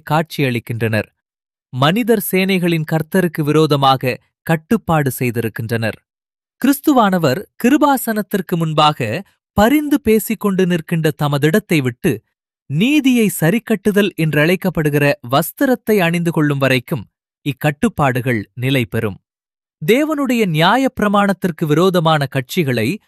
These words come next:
ஒவ்வொரு நகரத்திலும் நிறுவும் அலுவலிலே சாத்தானுடைய காரியஸ்தர்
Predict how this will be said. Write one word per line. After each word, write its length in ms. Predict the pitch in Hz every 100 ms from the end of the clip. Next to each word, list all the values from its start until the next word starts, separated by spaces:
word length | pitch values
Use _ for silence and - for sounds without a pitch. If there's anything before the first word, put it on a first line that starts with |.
| _ -
ஒவ்வொரு 500 | 165 254 277 302 214
நகரத்திலும் 640 | 156 185 202 - 190 180 -
நிறுவும் 480 | 143 196 254 240 185 131
அலுவலிலே 680 | 147 180 123 113 170 120 180 _ _ -
சாத்தானுடைய 680 | 190 240 - 262 233 196 170 -
காரியஸ்தர் 640 | 147 165 170 135 - 131